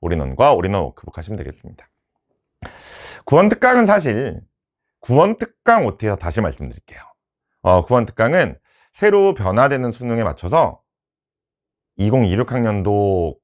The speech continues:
구원 특강은 대거 변혁을 일으켜서 완전히 개정하겠습니다. 그러니까 제가 잘 정리해서 여러분들께 다시 선보일 테니 구원 특강 오티를 통해서 구원 특강을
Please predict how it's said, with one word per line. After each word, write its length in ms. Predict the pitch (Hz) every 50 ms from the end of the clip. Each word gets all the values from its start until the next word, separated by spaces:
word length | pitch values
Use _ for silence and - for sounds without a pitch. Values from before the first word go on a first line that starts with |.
| _ _ _
구원 200 | - 107 101 92
특강은 540 | 78 - - 92 107 147 175 160 110 67 67 - _ _ _ _ _ _ _ _ _ _ _ _ _ _ _ _ _ _ _ -
대거 720 | - 165 247 285 285 277 269 269 240 214 208 190 175 151
변혁을 400 | 104 95 90 90 87 80 90 110
일으켜서 380 | 92 - - - 71 65 - - - - _ _ _ _ _ _ -
완전히 800 | - 139 208 240 247 240 226 196 190 170 160 156 160 170 175 165
개정하겠습니다. 800 | 120 87 80 80 73 65 62 - _ - - - - - - _ _ _ _ _ _ _ _ _ _ _ _ _
그러니까 480 | - 90 80 69 - 120 113 82 - _ _ _ _ _ _ _ _ _ _ _ _ _ _ _ _ -
제가 400 | - 101 98 87 101 98 90 -
잘 420 | - - 101 123 139 170 196 190
정리해서 440 | 156 123 104 101 101 98 92 92 117
여러분들께 380 | 104 85 85 78 76 76 78 -
다시 260 | - 87 82 107 143
선보일 360 | 151 143 123 107 107 95 87
테니 380 | - 78 78 - 139 110 - _ _ _ _ _ _ _ _ _ _ _ _ _ _ _
구원 180 | - 104 101
특강 240 | 95 - 107 98 85
오티를 280 | 78 69 - 110 120 -
통해서 540 | - 85 80 73 71 117 135 - - - _ _ _ _ _ _ _ _ _ _ _ _ _ _ _ _ _ _ _ _ _ _
구원 200 | _ - 92 85
특강을 540 | 80 - - 82 82 87 117 147 170 180 -